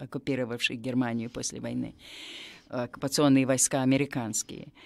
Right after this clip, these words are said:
Он у них работал, так что он кое-что знал, а я нет. И я сразу принялась за изучение языка. Сразу. Мама знала язык, тётя знала язык, они начали меня учить. Потом я начала перечитывать всё, что я в переводах читала из английской литературы.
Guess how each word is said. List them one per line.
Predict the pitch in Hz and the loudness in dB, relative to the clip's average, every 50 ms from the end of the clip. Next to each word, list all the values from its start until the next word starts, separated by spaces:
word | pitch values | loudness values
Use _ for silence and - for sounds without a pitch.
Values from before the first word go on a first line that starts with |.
| - - - _ - | -20 -20 -20 _ -2
Он | 262 147 143 | 2 4 6
у | 139 | 6
них | 139 143 139 131 - | 6 4 4 2 0
работал, | 139 135 131 135 127 - 135 127 | -2 0 0 0 0 0 -2 0
так | - 147 139 - | 0 0 0 2
что | - 151 | 4 4
он | 143 135 | 4 4
кое-что | - - 143 131 - - 139 | 4 4 4 2 2 0 0
знал, | 139 135 151 151 151 139 135 147 175 196 - - - - - _ | 2 6 8 8 8 8 8 6 2 -2 -8 -18 -20 -20 -6 _
а | 147 151 | 2 4
я | 151 151 175 190 | 6 6 6 6
нет. | 208 190 151 139 143 147 - - - - - - _ | 6 6 6 4 4 2 -2 -14 -20 -20 -20 -10 _
И | 156 156 | 4 6
я | 151 151 156 165 165 165 170 165 | 6 8 8 8 8 8 6 6
сразу | - - 214 226 220 208 208 | 4 6 6 6 6 4 2
принялась | 208 - 160 151 147 135 135 139 135 131 | 4 6 6 6 8 8 6 4 2 2
за | 139 131 | 0 -2
изучение | 131 127 135 131 127 - 131 120 127 123 123 135 - | -2 -2 -4 -4 -4 -4 -4 -4 -4 -4 -6 -6 -8
языка. | - - - 131 - - - - | -8 -10 -10 -10 -12 -18 -14 -4
Сразу. | - - - 151 147 135 127 139 | -4 -2 -2 0 -2 -2 0 4
Мама | 135 151 147 139 139 151 | 8 8 10 10 8 6
знала | 151 170 170 180 185 185 | 4 4 2 2 2 0
язык, | 180 185 190 175 165 185 175 - | -2 -2 -2 0 0 0 -2 0
тётя | - - 135 131 127 156 | 2 2 4 4 2 0
знала | 143 156 170 165 170 175 | -2 0 -2 -2 -2 -2
язык, | 175 - - 165 160 - 165 156 156 156 | -4 -6 -6 -6 -4 -4 -4 -2 0 2
они | 143 143 143 151 | 4 4 4 4
начали | 156 160 160 165 320 - 170 156 156 | 4 4 2 2 0 -2 -2 -2 -2
меня | 156 160 151 156 151 147 | -2 0 0 0 0 0
учить. | 147 151 - - 170 160 - | -2 -2 -2 -2 -2 -2 -2
Потом | - 139 - 165 156 | -2 2 4 4 6
я | 156 | 6
начала | 151 156 151 - 165 151 147 | 6 6 4 4 2 0 0
перечитывать | 139 160 143 139 135 - - 151 135 - 127 139 135 | 0 0 0 0 2 2 0 0 -2 -2 -6 -6 -4
всё, | - - - 143 | -4 -2 -2 -2
что | - - - 127 | -4 -4 -6 -6
я | |
в | 123 | -4
переводах | - 147 139 139 120 123 127 123 135 135 | -2 0 0 0 0 0 -2 -2 -2 -4
читала | - - - - 139 139 139 139 | -4 -6 -4 -2 -2 -2 0 -2
из | 139 135 | -2 0
английской | 143 139 139 135 135 135 - - | 0 2 2 2 2 0 -2 -4
литературы. | 127 131 127 - - 127 139 135 - 202 190 160 143 | -6 -6 -6 -6 -6 -6 -6 -2 -2 0 0 0 -4